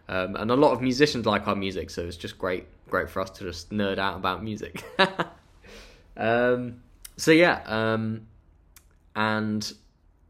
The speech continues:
I, I think we'll go, yeah, do, like, do, like, smaller releases.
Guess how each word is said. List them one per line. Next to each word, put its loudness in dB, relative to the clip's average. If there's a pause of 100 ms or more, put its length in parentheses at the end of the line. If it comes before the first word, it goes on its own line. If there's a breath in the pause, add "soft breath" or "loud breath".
(120)
I, -4
I -6
think -4
we'll 0
go, 0
yeah, -2
do, -6 (120)
like, -14
do, -8
like, -10
smaller -8
releases. -10